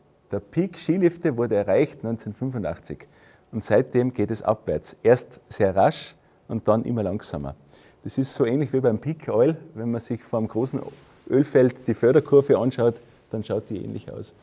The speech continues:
Und wir sind jetzt in der abnehmenden Phase. Zweitausendelf hat man nur dreitausendachtunddreißig Aufstiegshilfen gehabt.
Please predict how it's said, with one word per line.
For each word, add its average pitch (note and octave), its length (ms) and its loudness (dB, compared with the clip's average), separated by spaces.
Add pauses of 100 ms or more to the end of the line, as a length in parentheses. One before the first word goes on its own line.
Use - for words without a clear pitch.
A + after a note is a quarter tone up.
(140)
Und G#2 100 -6
wir A#2 80 2
sind A2+ 160 -2
jetzt G#2 200 -2
in A#2 100 -6
der G2+ 220 -6 (260)
abnehmenden G#2 560 -2
Phase. D#2+ 380 -2 (1040)
Zweitausendelf D3 640 8
hat D#3 160 4
man D3 80 4
nur C#3+ 80 6
dreitausendachtunddreißig C3 1700 6
Aufstiegshilfen A#2+ 640 0
gehabt. - 260 -4